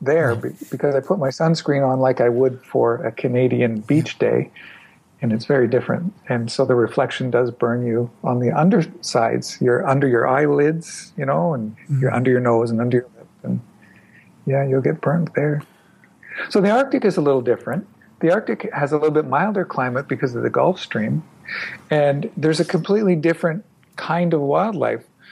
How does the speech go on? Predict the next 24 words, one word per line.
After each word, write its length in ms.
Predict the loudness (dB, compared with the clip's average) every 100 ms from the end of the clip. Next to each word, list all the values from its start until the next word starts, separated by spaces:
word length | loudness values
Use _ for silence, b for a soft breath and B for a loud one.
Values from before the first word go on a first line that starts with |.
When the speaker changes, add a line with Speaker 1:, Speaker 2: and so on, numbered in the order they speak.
| B -2
Speaker 1:
Although 200 | 2 2
there's 200 | 2 0
still 260 | -2 -2
whales 400 | 0 2 0 -2
and 140 | -8 -6
things, 280 | -6 -4
in 80 | -4
the 80 | 0
Arctic 400 | 0 0 -4 -6
you 80 | -2
have 180 | 0 0
things 240 | 0 2
like 200 | 0 0
beluga 480 | -2 0 0 0 0 -2
and 140 | -2
narwhal 480 | 0 0 2 0 -2
whales, 320 | -6 -8 -6
which 200 | -6 -6
you 60 | -4
don't 180 | -4
get 160 | 0 0
in 140 | 0
the 180 | -2 0
Antarctic. 720 | 0 2 0 0 -2 -4 -4